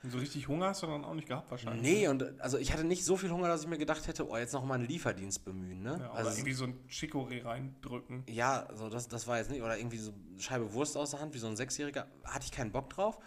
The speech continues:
Speaker 2: Und so kam es, dass ich an diesem Sonntag einfach nichts aß.
Speaker 1: Mhm. Das ist schon
Speaker 2: Tro-,
Speaker 1: heftig.
Speaker 2: trotz Sport.
Speaker 1: Mhm.
Speaker 2: So. Und
Speaker 1: Ich hab dir auch nichts angeboten.
Speaker 2: Äh, d-, genau,
Speaker 1: War
Speaker 2: du,
Speaker 1: noch nicht fertig.
Speaker 2: d-, d-, dein Essen war noch nicht fertig. So, ich hatte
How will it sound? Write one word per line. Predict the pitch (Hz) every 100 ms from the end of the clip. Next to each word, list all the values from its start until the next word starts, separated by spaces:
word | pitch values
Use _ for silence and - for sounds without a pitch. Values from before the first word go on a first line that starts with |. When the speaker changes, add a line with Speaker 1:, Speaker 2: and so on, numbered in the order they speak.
| - - - -
Speaker 2:
Und | 127
so | 139
kam | - 170 226
es, | -
dass | 143
ich | 131
an | 123
diesem | 151 147
Sonntag | 120 160 180 170
einfach | 139 139 110
nichts | 117 156 - - -
aß. | 131 135 85 - - - _ _ _ -
Speaker 1:
Mhm. | 123 113 127 - - _ _ _ _ -
Das | 110
ist |
schon | - 117
Speaker 2:
Tro-, | 135
Speaker 1:
heftig. | - -
Speaker 2:
trotz | 156 -
Sport. | - 170 117 90 - -
Speaker 1:
Mhm. | 123 123 127 156 - _
Speaker 2:
So. | 107 98 - - - - _ _ _ 117
Und | 117 117 110
Speaker 1:
Ich | 110
hab | 151
dir | 147
auch | 156
nichts | 131
angeboten. | 135 147 147 143 156 165 170 - -
Speaker 2:
Äh, | 127
d-, | 123 127
genau, | 156 160
Speaker 1:
War | 151
Speaker 2:
du, | 135
Speaker 1:
noch | 131
nicht | 127
fertig. | 143 165 233 220
Speaker 2:
d-, | 135 131
d-, | 131
dein | 127 131
Essen | 131 151 139
war | 131
noch | 123
nicht | -
fertig. | 147 190 196
So, | 147
ich | 135
hatte | 131 127 -